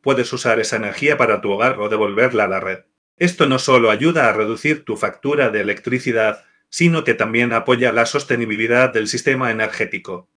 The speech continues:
En el futuro, se espera que la tecnología evolucione aún más.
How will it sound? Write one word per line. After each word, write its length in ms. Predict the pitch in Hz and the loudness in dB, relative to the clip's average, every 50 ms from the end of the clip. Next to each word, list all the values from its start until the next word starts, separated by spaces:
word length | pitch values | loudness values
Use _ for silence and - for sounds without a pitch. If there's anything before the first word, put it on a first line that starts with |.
| _ _ _ | _ _ _
En 140 | - - 123 | -6 -2 -2
el 120 | 123 117 113 | 0 0 -2
futuro, 540 | - 117 101 123 123 113 107 98 90 87 - | -2 -2 0 2 2 2 2 0 -2 -4 -6
se 120 | - - | -6 -6
espera 340 | 117 - - 120 113 120 113 | -4 0 2 2 4 4 2
que 80 | - 104 | 2 0
la 160 | 107 107 107 | 0 0 -2
tecnología 640 | 117 107 117 110 104 110 - - 147 151 147 143 | -4 -4 -4 -4 -6 -6 -4 -2 0 4 4 4
evolucione 500 | 131 110 104 101 98 - 120 120 135 135 | 4 2 0 -2 0 2 2 2 4 2
aún 220 | 123 120 123 120 117 | 2 2 2 0 0
más. 440 | 104 95 92 - - - - _ | -4 -6 -6 -8 -12 -14 -16 _